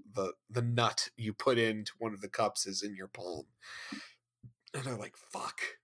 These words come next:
we really have lost our groove. We have to <laughs> find a way to get it back." And you think, like, when they, when they do, when you, they do that, it makes you think, like, "Oh, this is just a scene,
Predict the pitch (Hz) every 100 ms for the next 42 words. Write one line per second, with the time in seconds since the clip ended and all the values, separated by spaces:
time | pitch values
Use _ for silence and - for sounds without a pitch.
0 | _ 160 180 165 190 170 170 170 151 160
1 | - 160 139 143 165 165 135 117 - -
2 | - 175 196 190 196 208 226 214 - 262
3 | - 247 - 226 190 190 185 - 147 -
4 | - - - 254 269 330 370 320 262 196
5 | - _ _ - 202 214 196 202 220 214
6 | 214 349 330 196 208 170 - _ - 170
7 | 160 294 254 147 95 - _ _ _ _
8 | _ - 135 180 254 - 170 - 277 -
9 | 139 131 117 - _ 180 175 143 156 -
10 | - 127 - 98 - 98 98